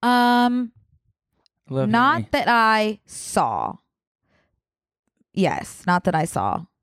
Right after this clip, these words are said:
Speaker 1: It was really fun, and I had a blast, and I owe Brittany my life for it.
Speaker 2: Yeah, that's really
Speaker 1: And
Speaker 2: cool
Speaker 1: then
Speaker 2: that you
Speaker 1: getting
Speaker 2: got
Speaker 1: in the
Speaker 2: it.
Speaker 1: car to leave, we couldn't leave because people were, like, bang-, not banging on the car, but, like, getting really close to it and, like, walking the area because they were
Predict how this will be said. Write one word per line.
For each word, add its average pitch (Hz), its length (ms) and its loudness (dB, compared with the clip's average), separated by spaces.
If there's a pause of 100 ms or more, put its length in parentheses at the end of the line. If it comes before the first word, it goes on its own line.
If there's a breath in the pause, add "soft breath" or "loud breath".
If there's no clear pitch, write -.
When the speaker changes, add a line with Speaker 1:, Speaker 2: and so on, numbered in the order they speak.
(200)
Speaker 1:
It 185 80 2
was 180 120 2
really 151 260 0
fun, - 440 -6
and 156 120 0
I 151 60 0
had 151 140 0
a - 40 0
blast, - 540 -4 (100)
and 151 140 0
I 147 120 0
owe 143 80 0
Brittany - 260 -4
my 95 140 -8
life - 420 -6 (280)
for 113 240 -2
it. 107 180 -4
Speaker 2:
Yeah, 120 180 -10
that's 120 240 -6
really 120 140 2
Speaker 1:
And 214 100 2
Speaker 2:
cool 226 40 0
Speaker 1:
then 220 180 2
Speaker 2:
that 220 40 -2
you - 20 -2
Speaker 1:
getting 214 240 2
Speaker 2:
got 208 40 0
Speaker 1:
in 190 60 -2
the 165 60 -4
Speaker 2:
it. - 60 -14
Speaker 1:
car 208 420 0
to 180 80 -4
leave, 190 600 0 (320 soft breath)
we 226 80 0
couldn't 214 260 -2
leave 214 200 2
because 185 240 -2
people 180 220 -6
were, 170 140 -2
like, 165 180 -2 (440)
bang-, 185 440 -2
not 185 260 -2
banging 156 280 -2
on 131 100 -2
the 131 60 -8
car, 131 220 -2
but, - 80 -8
like, 165 120 0
getting 160 220 0
really 143 200 -4
close 143 240 -2
to 185 100 -4
it 110 100 -2
and, 120 100 -8
like, - 220 -8 (1000)
walking 151 320 -2
the 123 140 0
area 185 320 2
because 165 260 -2
they 160 100 0
were 165 160 -6